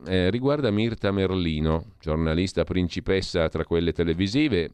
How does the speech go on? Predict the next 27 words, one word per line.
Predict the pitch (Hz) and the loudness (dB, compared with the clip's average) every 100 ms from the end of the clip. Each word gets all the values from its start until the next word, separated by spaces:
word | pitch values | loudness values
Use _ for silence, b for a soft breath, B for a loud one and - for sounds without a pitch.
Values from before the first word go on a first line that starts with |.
| - | -8
"Che | - 190 | -4 -2
caratterino", | 117 95 117 - 82 90 123 73 73 | 0 0 0 0 0 2 2 0 -2
scrive | - 76 73 73 71 73 71 | -4 -2 0 0 2 2 0
Dago | 71 76 78 73 76 76 71 | 0 0 0 0 2 2 0
Spia. | - - 76 73 76 73 - B B B B B | -2 -2 0 2 0 -2 -4 B B B B B
"Fa | 123 131 | -2 0
incazzare | 127 127 127 - 170 180 143 | 0 -2 -2 -2 -2 -2 -4
tutti | 120 113 117 | -4 -2 -2
quelli | - 123 143 | 2 2 2
che | 156 107 | 0 0
lavorano | 95 92 107 117 117 | 2 2 2 2 0
con | - 123 113 | 0 0 0
lei. | 69 67 - | 0 -2 -2
Un | 110 113 | 0 2
durissimo | 110 123 147 147 92 85 82 | 2 2 2 0 0 0 2
comunicato | 87 87 87 90 110 110 85 | 0 2 2 0 0 0 -2
sindacale | - 110 127 151 90 76 80 85 | -2 0 0 0 0 0 0 -2
contro | 101 101 101 101 98 | 0 0 0 2 2
Mirta | 123 143 - | 2 0 0
Merlino | 127 131 123 101 82 80 | 2 2 2 0 2 2
alla | 82 85 | 2 2
sette. | - 120 - 76 67 - | 0 -2 -4 -6 -6 -2
Ha | 101 | -2
comportamenti | 110 110 113 110 120 147 160 135 | 0 0 0 0 0 0 0 0
incivili, | 117 123 120 110 78 71 76 | 2 0 0 0 0 -2 -4
è | - | -2
maleducata, | 135 139 131 131 - 73 67 - 71 | 0 2 2 0 0 -2 -4 -2 -4